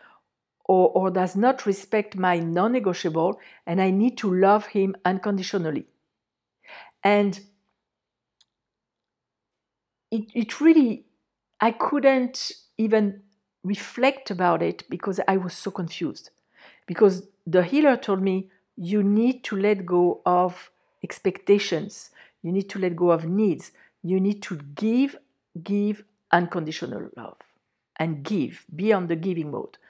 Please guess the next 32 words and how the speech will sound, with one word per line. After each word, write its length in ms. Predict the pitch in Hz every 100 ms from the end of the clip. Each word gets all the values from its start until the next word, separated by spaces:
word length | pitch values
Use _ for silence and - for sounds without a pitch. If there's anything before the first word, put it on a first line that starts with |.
| - - _ -
And 220 | 185 190 -
to 140 | 233
me, 160 | 294 302
I've 220 | 180 175
been 140 | 208
in 100 | 196
so 180 | - 220
many 240 | 214 208
relationships 720 | 202 190 233 233 208 214 - 190
where 100 | 170
I 80 |
gave, 340 | 160 202 208 170
gave, 340 | 196 175 - _ _ _ -
and 180 | 180 -
people 320 | 208 208 208
were 160 | 160 165
taking. 640 | - 349 381 214 180 185 - - - _ _ _ _ _ _ _ _ _ _ _ _ _ -
That 300 | 165 233 233
scrambled 720 | - - 247 233 220 208 185
me, 300 | 196 196 180 170
that 240 | 170 180
scared 540 | - - 247 220 190
me, 280 | 180 165 - _ _ _ _ -
until 480 | 233 240 - 330 302
I 120 | 220
realized, 840 | 190 247 262 202 175 175 175 - -
because 320 | 190 214 196 190
I 80 | 175
listened 540 | 208 240 - 160 160
to 240 | - 170 156
another 340 | 151 170 175
conference, 840 | - 160 160 151 143 151 - -